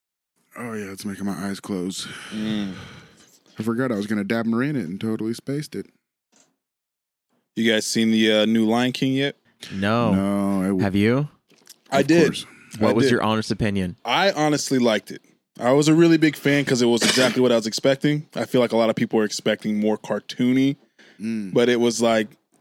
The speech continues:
Speaker 3: Okay.
Speaker 2: I don't know, some real animals, and they just kinda, like, seemed like they just C G'd their mouths a little bit.
Speaker 3: See, uh, put it in
Speaker 1: That's
Speaker 3: com-,
Speaker 1: cool.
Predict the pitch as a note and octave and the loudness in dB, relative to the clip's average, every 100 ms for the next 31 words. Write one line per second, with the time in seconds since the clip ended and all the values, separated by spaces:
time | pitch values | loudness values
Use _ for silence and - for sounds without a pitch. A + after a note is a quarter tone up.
0 | - C3 - D#3 A#3+ D3+ C#3 C3 C3+ D#3 | -14 -6 -2 2 2 2 0 2 6 6
1 | C#3 C3 D3 E3 E3 F3+ D3 C3+ C3+ C3+ | 6 4 4 2 2 2 2 2 2 0
2 | - D#3 D3 B2+ B2 - C#3+ C#3 C3 C3 | -2 -4 -2 -2 -2 -2 -4 -2 -4 -4
3 | - C#3+ C3+ C#3 B2+ A2 A2+ C3+ D3+ D3+ | -4 -4 -2 -2 -2 -2 -2 -2 -4 -4
4 | D#3 D#3 D#3 E3+ - _ - - - - | -2 -2 -2 -4 -6 _ -20 -18 -8 -4
5 | G#2+ A#2 A2 - C3+ C#3 B2+ A#2 B2 B2+ | 0 0 0 0 -2 0 -2 -2 0 0